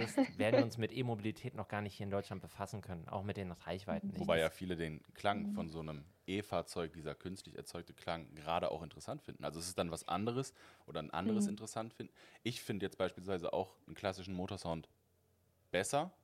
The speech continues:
Speaker 3: hab
Speaker 2: Mhm.
Speaker 3: ihn aber auch nur im Alltag kennengelernt, ne? Also ich bin jetzt noch nie irgendwie ein
Speaker 2: Ja.
Speaker 3: E-Fahrzeug für eine gewisse Zeit gefahren, wo ich sagen würde, "Mensch, das, ähm, kickt mich jetzt mit der Zeit irgendwo", wo ich sage, "Das haut mich vom Hocker."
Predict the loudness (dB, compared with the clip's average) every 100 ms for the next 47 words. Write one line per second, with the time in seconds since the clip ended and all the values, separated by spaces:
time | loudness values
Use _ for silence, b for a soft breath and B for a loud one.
0 | _ b b b b b b 2 2 2
1 | 2 4 4 2 -2 0 0 2 -2 0
2 | -2 -2 0 -2 -2 -4 0 0 0 -4
3 | -4 -4 -4 -6 -6 -4 -2 -4 -2 0
4 | 0 -2 -2 -2 -2 -4 -4 -6 -8 -4
5 | -2 -4 -6 -4 -4 -4 -10 -4 -2 -2
6 | -4 -4 -4 -4 -4 -4 0 -2 -2 0
7 | 0 0 -4 -2 -4 -4 -6 -6 -6 -6
8 | -6 -8 -6 -6 0 -2 -2 -8 -8 -8
9 | -8 -4 -4 -2 -6 -6 -8 -8 -8 -4
10 | -4 -2 -2